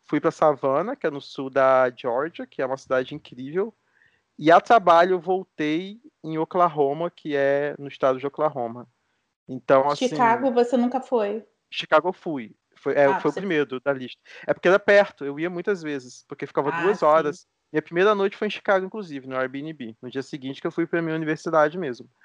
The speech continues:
Speaker 1: Então, assim, eu fui em muitos lugares. Eu acho que todos os pontos turísticos, eu acho que de pontos turísticos principais, eu só não consegui ir no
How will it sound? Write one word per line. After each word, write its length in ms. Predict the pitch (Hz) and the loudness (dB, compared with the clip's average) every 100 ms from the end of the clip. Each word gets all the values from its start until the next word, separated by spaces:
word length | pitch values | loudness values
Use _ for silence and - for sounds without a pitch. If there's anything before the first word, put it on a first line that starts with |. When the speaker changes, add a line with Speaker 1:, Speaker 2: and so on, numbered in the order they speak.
| - - - _ | -20 -20 -20 _
Speaker 1:
Então, 420 | - 113 - 131 143 | -16 -2 2 4 4
assim, 580 | - 170 160 143 110 - _ | 0 -6 -6 -8 -12 -18 _
eu 120 | - | -14
fui 160 | 135 202 | -8 -4
em 40 | |
muitos 280 | 202 175 - | 0 -2 -2
lugares. 500 | 208 196 151 120 - | 0 4 4 2 -8
Eu 100 | 127 - _ | -14 -16 _
acho 200 | 156 - | -2 -2
que 80 | - | -6
todos 280 | - 247 269 | -6 -6 -6
os 100 | - | -6
pontos 240 | 240 - | -6 -6
turísticos, 460 | 285 220 165 - 160 | -10 -8 -10 -4 2
eu 60 | |
acho 140 | 170 185 | 2 0
que 60 | |
de 100 | 180 | -14
pontos 280 | - 208 - | -4 -4 -4
turísticos 540 | - 185 175 - - - _ _ _ _ | -10 -12 -14 -16 -20 -20 _ _ _ _
principais, 920 | 208 254 302 - - - 180 214 180 | -2 -2 -2 -4 0 6 6 6 4
eu 60 | 160 | -4
só 160 | - 175 | -4 -4
não 100 | 202 | -4
consegui 760 | 208 196 185 165 180 170 165 | -8 -12 -16 -14 -12 -12 -8
ir 80 | 180 | -8
no 840 | 185 180 185 180 175 165 151 135 | -6 -4 -4 -2 -2 -2 -4 -6